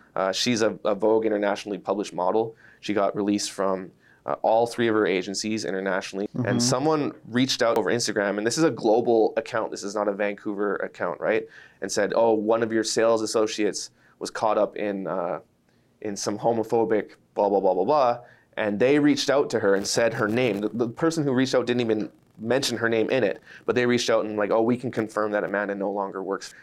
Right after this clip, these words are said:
Speaker 1: And they fired her when she was on a leave of absence, having nothing to do with any of this, but they just wanted to, like, keep it quiet and brush it under the rug. So they, they literally put her, her identity and her safety in, in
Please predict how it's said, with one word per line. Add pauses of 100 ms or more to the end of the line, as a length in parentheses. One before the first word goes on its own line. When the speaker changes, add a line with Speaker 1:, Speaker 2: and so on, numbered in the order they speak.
(100)
Speaker 1:
And
they
fired
her (180)
when
she
was
on
a
leave
of
absence, (160)
having
nothing
to
do
with
any
of
this,
but
they
just
wanted
to,
like,
keep
it
quiet
and
brush
it
under
the
rug.
So
they, (220)
they
literally
put
her, (180)
her
identity
and
her
safety
in,
in